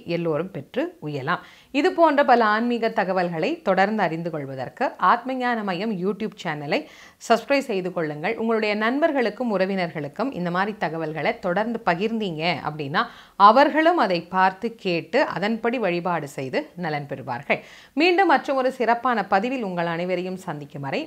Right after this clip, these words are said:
உங்கள் அனைவருக்கும் நன்றியும் வணக்கமும் கூறி விடைபெறுவது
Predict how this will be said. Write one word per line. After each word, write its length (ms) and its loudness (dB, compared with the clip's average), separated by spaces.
உங்கள் 220 -4
அனைவருக்கும் 520 -4
நன்றியும் 400 -4
வணக்கமும் 500 -4
கூறி 180 -2
விடைபெறுவது 540 -4